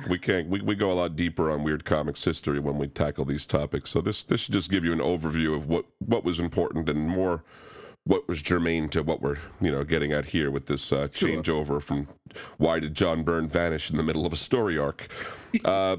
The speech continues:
Speaker 1: so the other guy, the guy that suddenly started drawing it was Jeremiah Jerry Ordway. He was born November twenty-eighth, nineteen fifty-seven, attended the Milwaukee Technical High School where he took a three-year course in commercial art,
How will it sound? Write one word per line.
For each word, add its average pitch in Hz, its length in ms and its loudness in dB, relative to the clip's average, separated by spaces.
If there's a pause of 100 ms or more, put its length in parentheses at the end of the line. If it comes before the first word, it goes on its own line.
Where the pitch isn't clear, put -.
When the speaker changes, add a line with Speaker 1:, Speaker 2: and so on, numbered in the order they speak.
Speaker 1:
so 120 120 4
the 117 80 2
other 131 100 0
guy, 107 160 2
the 107 80 2
guy 107 140 2
that 98 120 -4
suddenly 98 300 2
started 90 300 0
drawing 90 340 2
it 123 160 -4
was 78 220 0
Jeremiah 82 560 2
Jerry 82 480 0
Ordway. 78 540 0
He 90 120 -2
was 87 160 -2
born 76 300 0
November 76 340 0
twenty-eighth, 82 520 -2
nineteen 76 360 -2
fifty-seven, 82 880 -2 (440)
attended 101 400 0
the 92 60 2
Milwaukee 92 480 0
Technical 85 480 -2
High 87 160 0
School 92 320 -2
where 92 140 0
he 76 40 -4
took - 220 -4
a 73 60 -4
three-year 76 420 -2
course - 380 -2
in 73 80 -4
commercial 76 500 -2
art, 78 240 0